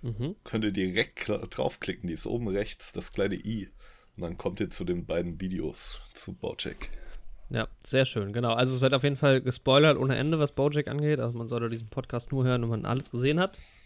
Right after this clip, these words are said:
Speaker 2: Ja, und auf jeden Fall eine Empfehlung auch für die Serie. Schaut sie euch an, wenn ihr auf Adult Animation steht.
Speaker 1: Ja.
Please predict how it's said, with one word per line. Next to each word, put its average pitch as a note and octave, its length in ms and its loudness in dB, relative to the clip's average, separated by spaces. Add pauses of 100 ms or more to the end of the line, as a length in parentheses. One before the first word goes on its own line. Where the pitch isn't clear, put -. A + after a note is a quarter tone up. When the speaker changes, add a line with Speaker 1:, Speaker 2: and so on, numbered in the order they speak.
(460)
Speaker 2:
Ja, C3 140 8
und F#2 360 2
auf - 180 8
jeden A2 160 12
Fall G#2+ 140 8
eine G2+ 160 2
Empfehlung G2 560 0
auch E2 160 -2
für - 140 -8
die D#2+ 80 -4
Serie. E2 440 -4
Schaut - 320 0
sie A2+ 120 0
euch F#2+ 220 0
an, A2 220 0 (220)
wenn G2 120 0
ihr G2 140 4
auf - 340 -4 (120)
Adult G2 540 2 (220)
Animation G2 600 -2
steht. F2+ 480 -4 (480)
Speaker 1:
Ja. A#2+ 160 -4